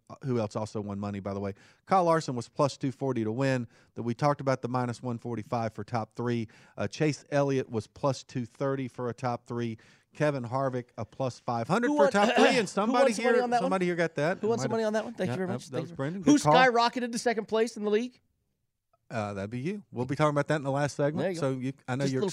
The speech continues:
Speaker 1: excited
Speaker 2: foreshadowing.
Speaker 1: about it. Uh, good runs for Kurt Busch getting a fourth. You know, he's been so good on the mile and a halfs this year.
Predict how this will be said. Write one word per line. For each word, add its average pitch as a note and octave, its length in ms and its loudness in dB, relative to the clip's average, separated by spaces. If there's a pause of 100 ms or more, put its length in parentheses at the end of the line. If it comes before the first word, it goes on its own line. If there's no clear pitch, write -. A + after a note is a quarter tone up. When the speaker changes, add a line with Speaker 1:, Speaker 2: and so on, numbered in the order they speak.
(120)
Speaker 1:
excited C3 80 4 (160)
Speaker 2:
foreshadowing. A#2 60 0
Speaker 1:
about B2 120 -2
it. - 60 -14 (420)
Uh, D3 260 4 (140)
good C4+ 220 4
runs A#3 380 4
for D3+ 140 -4
Kurt - 360 2
Busch E3 360 2
getting E3 280 0
a D3 40 -2
fourth. E3 440 0
You D#3+ 80 -2
know, C#3+ 80 2
he's E3 160 0
been C3+ 160 -4
so A3 240 0
good E3+ 200 2
on C#3+ 120 0
the B2+ 60 -4
mile C#3 260 0
and C3+ 100 -2
a A#2+ 40 -4
halfs C3+ 260 -4
this C#3 200 -6
year. C#3 220 2